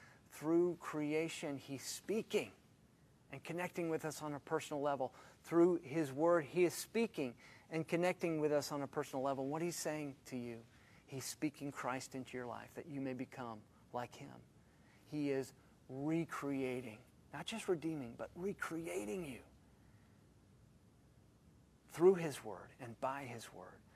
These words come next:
so that you can have this assurance that through your life, the meditations of your heart will be acceptable and pleasing in His sight. Let's pray together.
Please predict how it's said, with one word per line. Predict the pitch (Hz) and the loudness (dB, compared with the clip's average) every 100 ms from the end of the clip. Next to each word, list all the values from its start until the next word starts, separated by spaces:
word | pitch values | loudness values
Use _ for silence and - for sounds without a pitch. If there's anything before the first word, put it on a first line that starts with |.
| - - | -20 -20
so | - 175 | -4 0
that | 156 156 | 2 2
you | 190 214 | 2 2
can | 185 | 2
have | 160 147 120 | 2 0 2
this | 151 156 - - | 0 0 -4 -10
assurance | - - 127 117 - - - - - - - - - - - - - | -8 -6 -6 -6 -12 -20 -20 -20 -20 -20 -20 -20 -20 -20 -20 -10 -2
that | 131 | -2
through | - 165 175 | 4 6 8
your | 175 | 6
life, | 156 117 101 - - - - - | 4 2 -2 -12 -20 -20 -20 -10
the | 107 | -6
meditations | 110 127 139 151 147 170 151 | -4 -4 -2 -2 -2 -4 -6
of | 151 143 | -8 -6
your | 151 | -8
heart | 143 120 90 - - - - - - | -6 -8 -10 -14 -20 -20 -20 -20 -10
will | 120 113 | -8 -6
be | 113 98 | -6 -8
acceptable | - - - 143 - 117 90 71 - - - - - | -6 -6 -4 -6 -6 -10 -10 -12 -16 -20 -20 -20 -16
and | 107 95 | -14 -14
pleasing | - 120 110 101 82 87 - - - | -14 -10 -8 -10 -12 -16 -20 -20 -20
in | 92 | -14
His | 101 92 | -12 -10
sight. | - - - - - - - - - - - - - - - | -10 -12 -16 -20 -20 -20 -20 -20 -20 -20 -20 -20 -20 -20 -12
Let's | 113 | -12
pray | - 82 | -10 -14
together. | - | -14